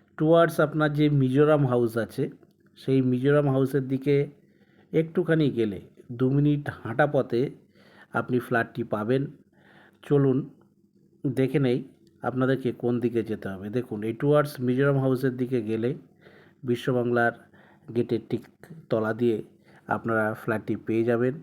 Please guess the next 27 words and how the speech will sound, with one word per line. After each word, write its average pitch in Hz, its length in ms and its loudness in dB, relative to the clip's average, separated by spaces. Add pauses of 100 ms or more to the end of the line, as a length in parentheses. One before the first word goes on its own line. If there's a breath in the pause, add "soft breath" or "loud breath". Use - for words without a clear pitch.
(460 soft breath)
ডিসি 131 420 0
ব্লকে 120 420 2
ফ্ল্যাটটি 107 480 -4
আছে। 104 340 -6 (640 loud breath)
তো 147 80 4
যারা 151 280 8
কিনতে 180 380 2
চাইছেন, 113 400 0 (520 soft breath)
স্ক্রিনে 165 420 2
নাম্বার 139 320 4
দেওয়া 139 200 6
থাকবে, 139 360 4
যোগাযোগ 123 420 2
করবেন। 135 380 2 (1200 loud breath)
আর 117 260 4
আপনাদেরকে 147 500 4
বলবো, 147 600 4 (380)
ভিডিওটিকে, 143 720 4 (960 soft breath)
আহ, 110 200 -2
শেয়ার 151 300 4
করে 156 220 4
দেবেন 156 340 2
আপনার 120 320 0
বন্ধুবান্ধব, 123 720 2
আপনার 113 300 0
ফ্রেন্ড 120 340 -2
সার্কেলে। 113 500 -2